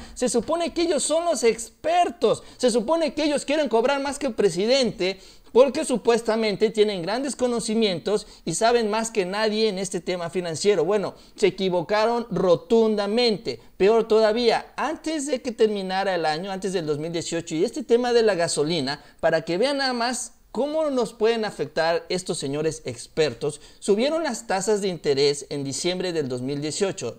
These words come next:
todavía antes de todo esto, porque según ellos iba a registrarse una mayor inflación en nuestro país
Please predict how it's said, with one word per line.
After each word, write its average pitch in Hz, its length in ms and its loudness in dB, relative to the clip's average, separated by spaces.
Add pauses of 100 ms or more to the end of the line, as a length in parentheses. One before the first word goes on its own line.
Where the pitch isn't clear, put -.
todavía 294 640 0
antes 277 280 -4
de 233 80 -4
todo 240 340 2
esto, 202 420 0 (220)
porque 214 280 2
según 302 500 0
ellos 190 520 -2 (340)
iba 269 380 0
a 226 60 4
registrarse 190 640 -2
una 196 180 -2
mayor 165 320 -2
inflación 156 520 -6
en 147 80 -8
nuestro 120 280 -10
país 208 460 -4